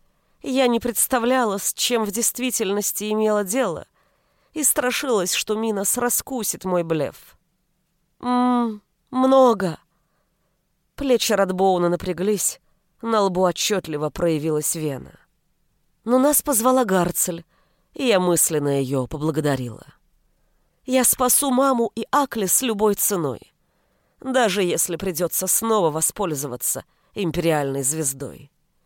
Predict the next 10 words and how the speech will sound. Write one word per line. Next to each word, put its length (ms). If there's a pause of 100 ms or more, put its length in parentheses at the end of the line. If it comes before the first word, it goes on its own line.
(460)
Даже 420
если 360
придётся 580
умереть, 600 (480)
хотя 420
я 60
надеялась, 640
что 220
до 100
этого 380